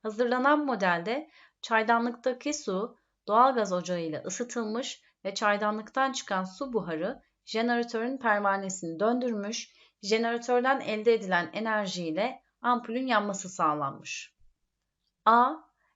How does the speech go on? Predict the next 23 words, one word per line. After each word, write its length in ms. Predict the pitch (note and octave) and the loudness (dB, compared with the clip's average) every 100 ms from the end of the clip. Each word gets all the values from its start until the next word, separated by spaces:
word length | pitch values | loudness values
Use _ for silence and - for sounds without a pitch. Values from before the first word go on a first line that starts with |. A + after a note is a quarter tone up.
| - | -8
Jeneratörün 680 | G3+ A#3+ B3+ B3+ C#4 D4+ D#4 | 0 2 2 2 2 4 2
ürettiği 580 | G#3+ A3 G3+ - F#3+ | 0 -2 -2 -6 -4
elektrik 500 | - G#3 A3 - C#4 | 0 0 -2 -6 -4
enerjisi 760 | A#3 G3+ F3 E3+ D#3+ - B3 C4+ - | -2 2 2 0 -8 -10 -10 -8 2
ampulde 680 | G#3+ A#3 A#3+ B3 A3+ C4 - | 4 4 0 -4 0 0 0
ısı 260 | A3 - B3 | -8 -4 0
ve 160 | G#3+ - | 0 -2
ışık 320 | A3 B3+ B3 | -6 -6 -6
enerjisine 640 | G3 F#3+ E3+ E3+ A3 B3+ A#3 | -4 -2 -2 -2 -4 -4 -4
dönüşmüştür. 840 | G3 F#3 - D#3+ - C4+ D#4 - - | -4 -6 -8 -8 -8 -10 -12 -12 -2
Evet, 560 | G#3 E3+ G3+ - - - _ _ | 0 0 -4 -8 -20 -20 _ _
ampuller 520 | G3+ G3+ G3+ G3+ G3 A3+ | -2 -2 -2 0 0 0
hem 280 | A#3 B3 - | -4 -8 -10
ısı 340 | F3+ - B3 B3+ | -12 -6 -8 -4
hem 260 | B3 F#3+ | -4 -2
de 220 | F#3 A#3 - _ _ - | -4 -4 -8 _ _ -12
ışık 420 | A3 A3+ A3+ - _ _ - | -6 -4 -6 -16 _ _ -6
verirler. 520 | F3+ F3 F#3 A#3+ A#3+ | -4 -2 -2 -2 -2
Dolayısıyla 600 | A3 F#3+ E3+ - F3+ F#3+ | -4 -4 -4 -6 -6 -2
bu 120 | A3 | -2
enerjilere 640 | G#3 F#3+ F#3 F3 F3+ E3 E3 | 0 -2 -2 -2 -2 -2 -4
dönüştüğünü 500 | G#3 G3 - G3 B3+ | -4 -6 -8 -8 -4
söyleyebiliriz. 1000 | A#3 G3 F3+ A#3 A#3+ F3+ D#3+ A#3 D#4 | 0 0 2 -2 -4 -6 -4 -6 -8